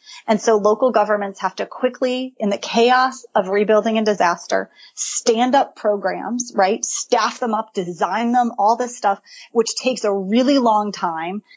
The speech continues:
And then it's also open to all these things you've seen in the news for different kinds of fraud and abuse and waste, right? Because it's just chaotic to do things like that. And meanwhile, we're putting very little money into pre-disaster risk reduction,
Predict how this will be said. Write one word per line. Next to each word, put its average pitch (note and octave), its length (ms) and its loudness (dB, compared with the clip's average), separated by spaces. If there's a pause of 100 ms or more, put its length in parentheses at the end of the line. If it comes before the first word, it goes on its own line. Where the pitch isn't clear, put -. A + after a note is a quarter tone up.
And G#3 560 2
then A#3 180 2
it's G#3+ 220 -6
also A3+ 400 -2
open A3+ 400 -2
to G3+ 260 -6
all G#3+ 160 4
these G#3+ 200 0
things G3 260 -4
you've F#3+ 120 -2
seen G3 220 -4
in F3+ 80 -2
the F3+ 60 0
news F3+ 320 0
for F3+ 180 -2
different - 380 -2
kinds G3 240 -4
of - 100 -4
fraud B3+ 420 2
and F#3 120 0
abuse A3+ 500 2
and F#3 160 -2
waste, G3+ 400 2
right? G3 240 2
Because F#3+ 360 -2
it's - 220 -6
just - 320 -4
chaotic G3+ 500 0
to G3+ 60 -6
do B3 140 -4
things F#3 240 -8
like - 200 -12
that. - 180 -4 (380)
And F#3+ 320 0
meanwhile, A#3 800 2 (180)
we're G3+ 120 -6
putting G3 360 -4
very B3 220 4
little G#3+ 200 4
money F#3+ 320 -6
into F#3 220 -10
pre-disaster F3+ 920 -2
risk F3+ 280 -8
reduction, G#3 800 0